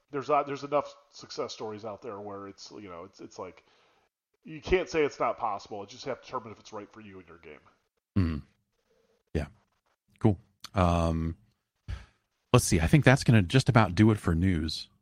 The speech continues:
Speaker 2: Um, you got time to hang out for some emails, or you gotta, you gotta split?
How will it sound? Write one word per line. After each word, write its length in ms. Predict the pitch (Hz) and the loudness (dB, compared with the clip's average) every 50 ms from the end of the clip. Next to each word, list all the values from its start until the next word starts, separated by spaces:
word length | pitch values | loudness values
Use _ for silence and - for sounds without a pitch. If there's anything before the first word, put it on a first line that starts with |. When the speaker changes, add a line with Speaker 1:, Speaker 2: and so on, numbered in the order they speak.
| _ _ _ _ _ _ _ _ _ | _ _ _ _ _ _ _ _ _
Speaker 2:
Um, 840 | - 87 82 82 82 85 85 85 82 82 82 82 82 80 82 85 - - _ _ _ _ _ _ _ _ _ _ _ _ _ _ _ _ _ _ - | 2 4 4 4 4 2 2 0 0 0 0 0 0 -2 -2 -4 -6 -10 _ _ _ _ _ _ _ _ _ _ _ _ _ _ _ _ _ _ 6
you 60 | 113 | 6
got 80 | 127 - | 6 8
time 180 | - 156 147 | 8 6 8
to 60 | 147 | 8
hang 180 | 135 156 156 160 | 8 8 8 8
out 160 | 170 170 151 | 6 6 6
for 80 | - 170 | 4 2
some 140 | - 160 170 | 4 6 6
emails, 460 | 196 214 233 262 277 285 294 269 214 | 8 10 10 10 10 10 10 8 8
or 60 | 170 | 8
you 100 | 160 170 | 10 10
gotta, 300 | 160 160 151 151 147 156 | 10 10 10 8 6 6
you 60 | 151 | 8
gotta 160 | 151 151 147 | 8 8 8
split? 440 | - - - - 160 143 117 92 - | 6 2 -2 4 8 8 8 8 6